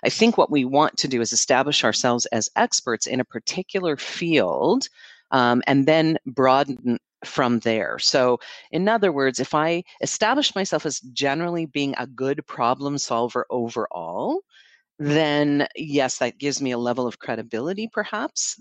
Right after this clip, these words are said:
that, uh, I may not, that another salesperson may not have. But again, I think what's really critical is, is understanding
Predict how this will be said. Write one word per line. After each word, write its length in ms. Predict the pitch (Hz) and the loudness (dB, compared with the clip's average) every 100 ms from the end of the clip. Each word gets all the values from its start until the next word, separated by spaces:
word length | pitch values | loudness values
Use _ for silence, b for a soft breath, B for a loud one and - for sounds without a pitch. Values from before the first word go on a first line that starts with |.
| 147 | -2
that, 280 | 139 127 117 _ - | 0 0 -2 _ -6
uh, 320 | 123 117 117 - | -4 -4 -4 -2
I 120 | 143 | 2
may 200 | 139 139 | 2 2
not, 300 | 135 127 123 | 2 0 -2
that 140 | 135 | 0
another 260 | 127 139 135 | 2 0 0
salesperson 520 | - 120 - 113 117 | 0 -2 -4 -10 -6
may 120 | 107 | -6
not 160 | 98 - | -6 -8
have. 380 | - 113 - - B B B | -6 -6 -8 -16 B B B
But 80 | 147 | -2
again, 300 | 139 160 147 | 0 2 2
I 40 | |
think 220 | 123 151 - | 0 -4 -6
what's 220 | 127 135 | -6 -2
really 180 | 135 131 | -4 -4
critical 440 | - 151 - 123 | -4 -4 -4 -4
is, 200 | 120 - | -4 -6
is 140 | 135 120 | -10 -6
understanding 600 | 139 131 - 135 127 117 | -4 -4 -4 -2 -2 -2